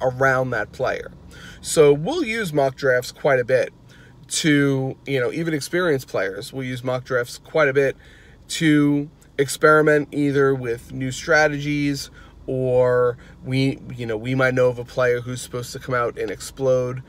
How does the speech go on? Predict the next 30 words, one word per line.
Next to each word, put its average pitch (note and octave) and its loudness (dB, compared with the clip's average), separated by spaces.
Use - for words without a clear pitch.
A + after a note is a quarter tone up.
and C3 0
we C3+ 4
might C3 4
wanna B2 0
get A#2+ -2
him B2 -2
before A2+ -2
anyone G#2 -4
else. - -12
So A2 -4
let's B2 -4
see C3 -4
what C3 -2
we C3 -4
can B2+ -4
do G#2+ -2
with A#2+ -6
drafting B2+ -2
this A#2+ -10
guy A2 -4
early B2+ 0
and A2+ -4
seeing C3 -2
what A2+ 0
we G#2+ -8
can G#2+ -16
formulate F2 -10
around D2 -12
him. - -20
So C3 2